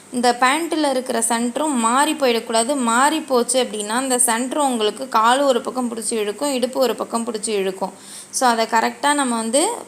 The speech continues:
இது பண்ணிக்கணும். இப்போ நான் ஃபுல்லா ஒரு தையல் வந்துருச்சு. இப்போ அதுக்கு மேலே இன்னொரு தையலையும் நான் போட்டுட்டு வரேன். அப்படி போடும்போது நம்மளுக்கு நல்லா துணியில லைஃப் நிறைய கிடைக்கும். ஒரு தையல் போடுறதுனால சீக்கிரமே நம்ம சோப் போட்டு துவைக்கிறோம், ரொம்ப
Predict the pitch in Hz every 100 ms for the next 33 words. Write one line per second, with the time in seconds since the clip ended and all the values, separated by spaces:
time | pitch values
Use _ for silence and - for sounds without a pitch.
0 | - 214 214 214 196 185 208 311 - -
1 | - - - 254 247 247 247 254 254 277
2 | 277 247 - 233 254 233 226 214 - 320
3 | 269 220 220 214 214 220 240 269 254 302
4 | 294 240 208 202 285 262 214 214 208 196
5 | 190 - 214 220 208 233 302 277 214 214
6 | 269 240 208 - 269 349 226 226 269 269
7 | 277 277 247 220 233 - 226 202 214 220
8 | 190 180 - - - - 254 277 269 285
9 | 339 285 254 254 240 240 302 302 294 285
10 | 269 277 269 262 269 254 269 240 247 247
11 | 240 233 240 - - - - 240